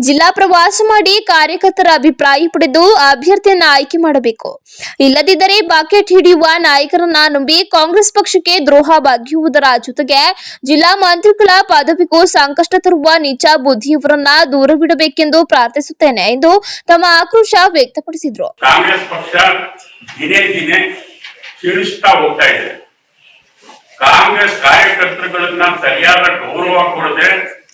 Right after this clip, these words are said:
Speaker 2: ಕಾಂಗ್ರೆಸ್ ಸಂಘಟನೆಯಲ್ಲಿ ಹಿಂದೆ ಬಿದ್ದಿದೆ.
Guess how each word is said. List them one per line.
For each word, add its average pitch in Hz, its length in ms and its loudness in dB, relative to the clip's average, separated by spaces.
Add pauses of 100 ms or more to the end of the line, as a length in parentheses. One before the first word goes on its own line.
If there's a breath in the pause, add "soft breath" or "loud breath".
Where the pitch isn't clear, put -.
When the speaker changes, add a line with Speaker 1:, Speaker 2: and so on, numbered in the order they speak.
(100)
Speaker 2:
ಕಾಂಗ್ರೆಸ್ 190 580 2
ಸಂಘಟನೆಯಲ್ಲಿ 170 960 -4
ಹಿಂದೆ 185 460 -4
ಬಿದ್ದಿದೆ. - 440 -8